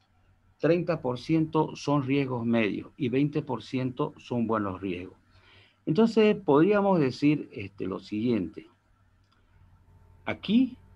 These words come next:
eh, al final de cada rama de decisión aparecen, aparecen, este, tres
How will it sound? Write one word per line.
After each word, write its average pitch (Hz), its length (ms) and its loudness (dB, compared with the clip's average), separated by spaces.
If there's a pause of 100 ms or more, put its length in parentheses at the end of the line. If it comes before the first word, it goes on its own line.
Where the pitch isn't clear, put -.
(120)
eh, 113 380 0
al 120 140 -2
final 165 400 4
de 156 160 2
cada 170 280 2
rama 147 300 4
de 113 100 -2
decisión 147 680 -2 (300)
aparecen, 156 840 0 (420)
aparecen, 135 840 -2
este, 92 600 -14 (640)
tres 165 520 -2